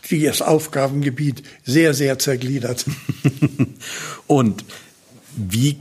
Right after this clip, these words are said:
Speaker 2: kam man dann überhaupt von dieser Menge wieder runter? Also es ist ja jetzt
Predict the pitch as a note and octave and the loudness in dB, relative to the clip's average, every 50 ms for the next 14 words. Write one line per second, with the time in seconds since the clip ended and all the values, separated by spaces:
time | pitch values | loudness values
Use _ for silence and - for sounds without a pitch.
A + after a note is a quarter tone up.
0 | - - - - - A2+ A2+ A#2+ C3+ B2+ A#2 A2+ G#2+ F#2+ F#2+ G2+ G#2 - - A2 | -8 -10 -10 -6 -2 0 2 2 2 2 2 0 2 2 2 2 2 0 0 0
1 | G2+ G2+ G2 F2+ G2 F#2+ F#2 - - - G2 F#2+ F2+ F#2+ F2+ F#2 F2 E2+ F#2 F#2+ | 2 2 2 2 2 0 -2 -2 -4 -4 -2 0 0 0 0 0 0 0 2 2
2 | F#2 F#2 F#2+ F#2 F2 E2+ F#2 E2 E2 D#2+ D#2 D2 - - _ _ _ _ _ _ | 2 2 2 0 0 0 -2 -2 0 -2 -4 -6 -8 -14 _ _ _ _ _ _
3 | - F#2+ F#2+ E2 F2 G#2+ A2 A2+ A2 - C#3 D3 E3 - - A2 G#2+ A#2 A2+ A2 | -8 -6 -4 0 2 4 4 4 4 2 2 2 2 0 0 0 0 0 0 -2
4 | - - - - G2+ G2+ B2 A#2+ - A#2 G#2 G2+ - - | -4 -10 -12 -10 -6 -4 -4 -2 0 0 0 0 -2 -6